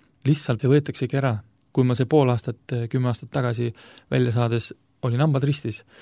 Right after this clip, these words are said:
Ma olin küll ilma, jah, ja mul ei olnud mingisugust krampe, mul ei olnud füüsilist sõltuvust, siis ikkagi see kõik vasardas mu peas. Ja ma tegelikult, äh, ootasin võimalust, et ma saaksin mingisugust põhjust, et ma saaksin taas naudelda.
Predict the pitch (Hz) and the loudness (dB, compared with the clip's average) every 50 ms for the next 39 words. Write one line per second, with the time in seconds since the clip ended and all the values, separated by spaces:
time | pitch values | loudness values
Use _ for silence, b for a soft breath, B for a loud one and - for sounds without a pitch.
0 | B B B - 151 175 175 160 156 175 180 202 226 214 160 127 120 117 123 170 | B B B 2 4 4 4 4 2 2 2 2 4 4 4 4 4 2 2 0
1 | 175 170 - - - 135 131 131 139 156 160 160 165 160 143 143 139 127 110 113 | 0 -2 -4 -6 -4 -2 0 0 0 0 0 0 0 0 0 0 -2 -2 -4 -6
2 | 101 - - 156 156 160 143 147 - 143 135 131 131 127 139 156 147 117 - - | -8 -6 -2 0 0 2 0 0 -4 -6 -4 -4 -2 -2 -2 -2 -2 -4 -2 0
3 | 156 160 135 127 117 117 - - 151 143 143 - - 113 107 - - B B B | 0 0 2 0 -2 -2 -4 -4 -4 -4 -4 -4 -4 -6 -6 -6 -10 B B B
4 | B B B 117 113 175 - - 135 123 117 117 110 143 143 143 - 156 147 147 | B B B -6 -6 -6 -6 -6 -4 -2 -2 0 0 0 -2 -2 -2 -2 -2 -2
5 | 120 123 113 - - - 117 107 127 120 110 104 - - B B B B B B | -2 -4 -6 -10 -8 -8 -6 -2 -2 -2 -2 -2 -6 -8 B B B B B B
6 | B B B 123 117 120 123 165 165 170 147 143 - 143 - _ - - 80 78 | B B B -2 0 0 0 0 0 -2 -4 -4 -6 -8 -8 _ -10 -8 -6 -6
7 | 76 73 151 170 196 208 208 - 117 120 127 147 170 175 139 123 113 - - 123 | -4 -4 -2 -2 -2 -2 -2 -4 -4 -2 0 0 0 0 0 -2 -4 -6 -8 -10
8 | 120 127 123 - 185 160 - - - 120 113 143 165 160 147 147 131 - - _ | -10 -6 -2 -2 -2 -2 -2 -6 -8 -8 -6 -6 -4 -4 -4 -4 -4 -6 -4 _
9 | - 185 - - - - - - - - - - B B B B B B B B | 0 0 0 0 -6 -14 -14 -14 -16 -20 -20 -20 B B B B B B B B
10 | B 131 107 113 107 - 175 - 127 - - 131 113 - _ _ - 147 143 110 | B -6 -4 -4 -2 0 0 0 0 -2 -6 -8 -8 -8 _ _ -2 -2 0 0
11 | - 123 127 135 127 107 127 107 101 - 113 | 0 0 0 0 0 0 -2 -4 -6 -8 -12